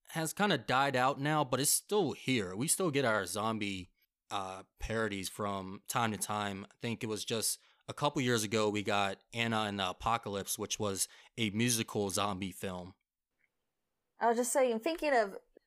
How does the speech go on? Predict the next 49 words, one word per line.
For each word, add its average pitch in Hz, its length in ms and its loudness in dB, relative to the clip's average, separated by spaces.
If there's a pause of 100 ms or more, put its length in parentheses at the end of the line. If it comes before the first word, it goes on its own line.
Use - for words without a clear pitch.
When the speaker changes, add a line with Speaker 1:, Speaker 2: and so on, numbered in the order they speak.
Speaker 2:
you 208 100 -6
know, 185 280 4
some 208 200 -2
kind 196 240 2
of 185 80 -2
correlation, 196 400 0
there 226 160 4
is 269 120 2
a 247 80 4
zombie 202 400 2
movie, 180 560 -6 (220)
uh, 165 400 4 (340)
with 190 320 2
Martin 175 300 0
Freeman 180 500 0
called 175 320 -2
Cargo 170 480 0
that 170 140 0
I 165 100 2
watched. 170 360 0
It's 190 180 -4
not 196 340 4
a 175 100 -4
parody, 170 600 -2 (100)
and - 100 -10
it's - 160 -10
not 180 140 -2
really 165 200 -2
very 165 200 -2
good, 165 380 -2
but 180 140 -2
there 262 120 6
is 330 120 0
a 294 80 -2
zombie 240 260 0
movie 185 200 -6
with 185 240 -2 (120)
just - 280 -10
Martin 185 260 -10
Freeman. 180 320 -10 (1120)
Speaker 1:
Yes, 131 180 2
I 135 60 2
saw 147 260 4
that. 110 160 4
I 107 40 4
was 110 80 2
about 113 100 -2
to 104 80 -4
say, 107 140 -4